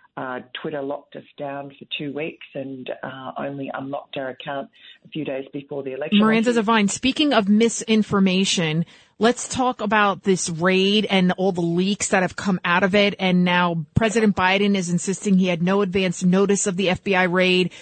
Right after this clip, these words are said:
Speaker 2: Uh, we're expecting the affidavit to be released, redacted affidavit to be released, uh, by noon tomorrow. What are you hearing? I re-, you,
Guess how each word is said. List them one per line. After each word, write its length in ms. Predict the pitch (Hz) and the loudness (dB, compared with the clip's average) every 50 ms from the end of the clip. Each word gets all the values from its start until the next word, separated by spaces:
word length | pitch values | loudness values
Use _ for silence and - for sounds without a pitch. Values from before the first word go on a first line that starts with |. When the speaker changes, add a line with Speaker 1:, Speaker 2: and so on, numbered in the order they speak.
| - - _ _ _ _ | -20 -20 _ _ _ _
Speaker 2:
Uh, 280 | - 190 180 160 165 - - | 0 2 2 2 -2 -4 -4
we're 160 | 175 170 185 190 | -2 0 2 2
expecting 500 | 196 180 - - - 196 - - 202 196 | 0 0 -2 -2 -2 -2 0 2 4 4
the 80 | 190 | 4
affidavit 480 | 180 185 - 202 175 196 196 190 190 185 | 2 0 -2 -2 0 2 2 2 2 -2
to 140 | - - 165 | -4 -4 -2
be 100 | 190 185 | 0 0
released, 540 | 170 180 185 180 180 180 180 180 - 180 | 2 0 0 2 2 2 2 0 0 2
redacted 580 | 180 190 175 151 208 220 240 262 - - 202 170 | 2 2 4 4 2 2 2 0 -4 -6 -8 -6
affidavit 640 | 165 160 160 - - 180 160 170 165 156 156 170 160 | -6 -6 -8 -8 -8 -8 -8 -6 -6 -6 -6 -6 -6
to 80 | - | -4
be 140 | 170 175 175 | -2 -2 -2
released, 420 | 175 175 165 170 170 170 - - 208 | -2 -2 -2 -2 -2 -2 -2 0 0
uh, 140 | 180 165 | 0 0
by 180 | 170 160 180 175 | 2 2 2 4
noon 540 | 175 175 180 190 208 208 214 208 208 208 202 170 185 | 6 6 6 6 6 6 6 4 4 2 0 -2 -4
tomorrow. 840 | - - - 196 180 175 175 175 180 180 185 190 185 185 180 185 180 - - - _ _ | -4 -2 2 2 4 4 4 4 4 4 4 4 4 4 2 0 -2 -8 -16 -20 _ _
What 160 | 196 285 320 | 2 2 2
are 80 | 339 339 | 2 0
you 160 | 311 269 277 | 0 0 -2
hearing? 420 | 240 - 269 254 233 190 180 170 170 | -2 -2 -2 0 0 0 0 0 0
I 60 | 180 | 0
re-, 320 | 185 196 208 202 - - 214 | 2 0 0 -2 -4 -8 -8
you, 320 | 214 214 240 226 208 226 | -4 -4 -4 -4 -4 -6